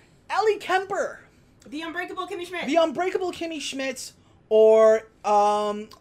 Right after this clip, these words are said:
Speaker 1: if you watch The Office, she was in The Office. She is the blowjob girl from Derek Comedy.
Speaker 2: What? <laughs>
Speaker 1: I have. I gotta show you something.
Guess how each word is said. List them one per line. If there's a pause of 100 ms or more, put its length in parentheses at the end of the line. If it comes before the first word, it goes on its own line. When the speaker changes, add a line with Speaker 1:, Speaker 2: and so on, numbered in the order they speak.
Speaker 1:
if
you
watch
The
Office,
she
was
in
The
Office. (320)
She
is
the
blowjob
girl
from
Derek
Comedy. (1200)
Speaker 2:
What? (500)
<laughs>
Speaker 1:
I
have. (540)
I
gotta
show
you
something.